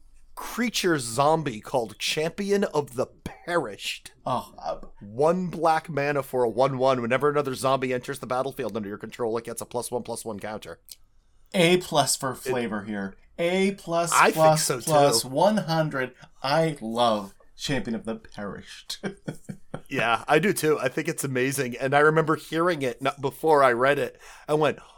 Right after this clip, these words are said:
Speaker 1: "Oh, they're bringing back Champion of the Perished. That's cool." And then they said zombie. I'm like, "That's not Champion of the Perished. Holy crap, that's amazing." It's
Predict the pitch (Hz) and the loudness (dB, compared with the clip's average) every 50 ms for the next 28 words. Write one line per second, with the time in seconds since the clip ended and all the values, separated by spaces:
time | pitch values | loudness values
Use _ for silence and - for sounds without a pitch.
0 | - - - 330 269 160 147 135 110 156 165 214 214 151 175 165 170 170 - - | 0 2 4 4 4 2 -2 -2 0 0 0 0 0 0 2 2 2 0 -2 -4
1 | 185 180 - 185 175 170 165 151 156 - - - 240 - 92 - - - - 131 | -4 -4 -4 -4 -4 -6 -6 -8 -8 -6 -4 -4 -4 -4 -6 -8 -10 -10 -8 -6
2 | 135 147 180 - - - - - 156 139 147 151 156 151 143 143 143 147 143 - | -4 -4 -2 -2 -2 -2 -2 -2 0 0 2 2 0 0 0 0 0 2 2 0
3 | 156 147 120 117 151 156 156 147 139 123 131 131 - - 147 175 214 - - 269 | -2 -2 2 6 6 6 8 6 4 4 2 2 2 4 4 4 4 2 2 2
4 | 262 247 - - 175 170 165 165 160 156 156 143 131 127 117 - 135 139 131 131 | 0 0 0 2 4 4 4 4 2 0 -2 -2 -2 -4 -4 -2 0 0 2 2
5 | 135 147 143 - - - - - - - - 247 240 233 226 226 226 214 175 - | 2 0 -2 -4 -8 -14 -20 -20 -6 2 6 8 8 8 8 6 4 2 0 -2
6 | - - 233 254 240 180 - - 202 180 185 - 190 170 160 160 156 160 156 160 | 2 4 6 6 6 4 4 2 2 2 4 4 2 2 2 0 -2 0 0 2
7 | 165 170 170 165 143 117 127 101 87 - 80 87 _ _ _ _ - 233 226 - | 2 0 0 -4 -6 -8 -8 -8 -10 -12 -16 -20 _ _ _ _ 8 8 8 8